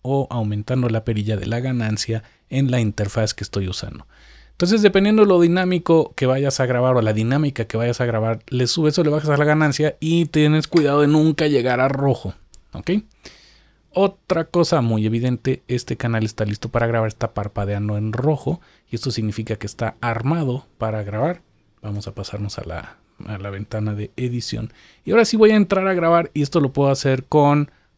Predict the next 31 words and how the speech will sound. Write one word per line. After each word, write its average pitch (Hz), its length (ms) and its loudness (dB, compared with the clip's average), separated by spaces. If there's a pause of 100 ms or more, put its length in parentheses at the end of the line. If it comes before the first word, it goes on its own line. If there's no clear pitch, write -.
Command 170 560 2
barra 135 300 0
espaciadora 143 680 0 (160)
en 107 180 -4
la 107 80 -2
Mac 160 320 -2
o 113 160 -6 (160)
Control 139 420 0
barra 107 200 -4
espaciadora 107 520 -6
en 107 100 -6
la 101 220 -8
P 131 160 -6
C. 175 280 -4 (460)
o 208 420 2
también 123 280 -2
con 117 180 -2
el 104 160 -2
tres 131 280 -2
numérico 127 680 -2
o 156 380 0
con 117 220 -2
F 120 220 -4
doce 123 440 -2
en 120 100 -6
una 117 200 -4
Mac 117 220 -2
si - 100 -10
está 107 220 -8
configurado 104 560 -6
bien. 135 240 -4